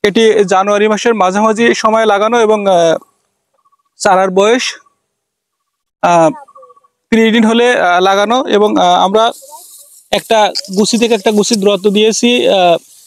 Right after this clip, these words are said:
ছয় ইঞ্চি এবং একটি সারি থেকে একটা সু-, আহ, সারির, আহ, দূরত্ব দিয়েছি নয় ইঞ্চি দিয়ে, আহ, লাগানো হয়েছে। এবং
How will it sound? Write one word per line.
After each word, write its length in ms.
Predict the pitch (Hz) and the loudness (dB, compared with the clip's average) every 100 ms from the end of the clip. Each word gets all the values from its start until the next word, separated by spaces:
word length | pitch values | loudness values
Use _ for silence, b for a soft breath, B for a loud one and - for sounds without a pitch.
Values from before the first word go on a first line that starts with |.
| _ _ _ _ _ _ _ _ _ _ _ | _ _ _ _ _ _ _ _ _ _ _
ছয় 260 | - 214 214 | -4 -2 0
ইঞ্চি 480 | 220 214 254 370 277 | -2 0 0 0 0
এবং 220 | 202 208 | -2 -2
একটি 180 | - 226 | -2 -2
সারি 240 | 208 208 | 0 -2
থেকে 180 | 214 233 | 0 -2
একটা 160 | 220 | 0
সু-, 240 | 214 220 196 | -2 0 0
আহ, 180 | 180 185 | 0 0
সারির, 400 | - 202 208 170 | 0 0 0 0
আহ, 200 | 170 170 | 0 0
দূরত্ব 380 | 175 190 180 | 0 -2 -2
দিয়েছি 380 | 202 214 214 240 | 0 0 0 -2
নয় 220 | 214 190 | -2 0
ইঞ্চি 320 | 202 190 254 277 | -2 0 0 0
দিয়ে, 340 | 190 202 196 | 0 2 2
আহ, 380 | 180 - 185 175 | -2 -4 -2 0
লাগানো 340 | 180 185 202 | 0 0 0
হয়েছে। 340 | 214 220 254 254 _ b b b b | 0 0 0 -2 _ b b b b
এবং 280 | 214 233 240 | 0 0 -2